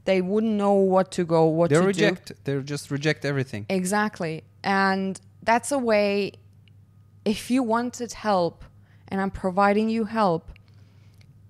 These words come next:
Speaker 1: sometimes you just have to accept and believe it. If I show you the proof for it as well, right? I, I
Speaker 2: True.
Speaker 1: don't grab it from nowhere.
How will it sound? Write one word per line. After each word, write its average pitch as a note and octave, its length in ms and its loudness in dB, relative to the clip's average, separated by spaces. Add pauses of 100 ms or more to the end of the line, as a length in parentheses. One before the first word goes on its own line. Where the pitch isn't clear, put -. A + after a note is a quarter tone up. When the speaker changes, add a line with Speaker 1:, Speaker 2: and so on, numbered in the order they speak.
(320)
Speaker 1:
sometimes A3+ 720 -4
you G#3 100 -6
just G#3 300 -6
have F#3+ 320 -4
to F#3+ 280 -8
accept F#3 420 -4
and F3 120 -2
believe F3+ 380 0
it. A3+ 260 -2 (340)
If - 180 -6
I F#3+ 120 -2
show G3 240 -2
you G3 160 -2
the F3+ 100 -6
proof G3 340 -4
for E3 280 -4
it D#3+ 180 -8
as D#3+ 160 -8
well, D#3+ 180 -6
right? E3+ 260 0
I, C3 80 4
I - 40 2
Speaker 2:
True. - 140 2
Speaker 1:
don't E3+ 160 2
grab F3 220 6
it E3+ 120 0
from D#3 160 -2
nowhere. F3+ 540 0